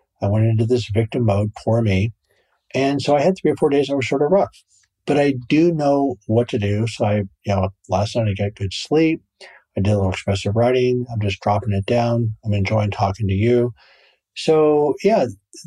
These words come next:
people think that the goal is to be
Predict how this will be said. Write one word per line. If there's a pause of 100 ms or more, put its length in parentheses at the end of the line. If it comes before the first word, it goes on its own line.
(220)
people (160)
think
that
the
goal
is
to
be